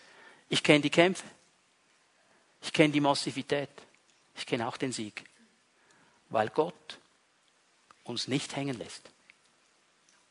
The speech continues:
Weil er uns nicht hängen lässt. Weil er mit uns steht. Aber es beginnt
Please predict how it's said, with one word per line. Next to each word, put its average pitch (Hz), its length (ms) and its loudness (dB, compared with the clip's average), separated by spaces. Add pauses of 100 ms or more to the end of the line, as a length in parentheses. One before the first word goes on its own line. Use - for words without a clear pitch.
Weil 113 140 0
er 113 80 -2
uns 113 120 -10
nicht 131 160 -8
hängen 127 220 -10
lässt. - 220 -18 (1900)
Weil 110 160 2
er 110 80 -2
mit 131 180 -2
uns 139 140 -8
steht. - 240 -12 (2250)
Aber 139 220 0
es - 120 -4
beginnt - 680 -6